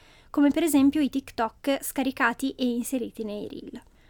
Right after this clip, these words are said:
Questo perché ogni canale ha le sue peculiarità e formati e ciascun social ti offre funzioni differenti per ingaggiare la tua community. È importante che tu costruisca i contenuti in base alla piattaforma.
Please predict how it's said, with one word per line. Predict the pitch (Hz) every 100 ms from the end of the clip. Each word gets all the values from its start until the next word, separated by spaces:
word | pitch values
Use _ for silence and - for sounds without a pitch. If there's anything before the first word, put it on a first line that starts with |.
| _
Questo | - 359 285
perché | 269 - 269 -
ogni | - 311 269 269
canale | 330 277 240 254 -
ha | 262
le | 240
sue | 233 247
peculiarità | - 240 - 240 240 285 285 220
e | 220
formati | 247 233 214 208 - 226 - _ - -
e | 262
ciascun | 277 - 359 330
social | 269 247 269 240
ti | 240
offre | 226 - 233
funzioni | - 269 - 277 233
differenti | 226 - - 262 233 240
per | 240 226
ingaggiare | 226 233 214 254 233
la | 214 220
tua | 226
community. | - 220 208 - 233 - 233 _ _ _ _ _ _ _ -
È |
importante | 294 302 381 320 330 294
che | 247
tu | -
costruisca | 262 247 - 269 262 - 240
i |
contenuti | - 240 269 311 262 269
in | 277
base | 226 220 220
alla | 220
piattaforma. | 208 - 220 - 208 214 214